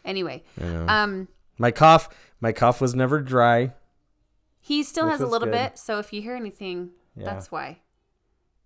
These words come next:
Speaker 1: I'll, I'll try to shut him up, but
Speaker 2: Wow.
Speaker 1: it probably won't work. <laughs>
Speaker 2: You're so hateful.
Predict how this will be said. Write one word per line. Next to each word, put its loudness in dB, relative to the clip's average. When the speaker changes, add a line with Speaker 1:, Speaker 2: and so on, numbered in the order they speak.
Speaker 1:
I'll, -10
I'll -6
try -10
to -12
shut -12
him -10
up, -14
but -14
Speaker 2:
Wow. -18
Speaker 1:
it -14
probably -6
won't -10
work. -18
<laughs> -18
Speaker 2:
You're -2
so -12
hateful. -14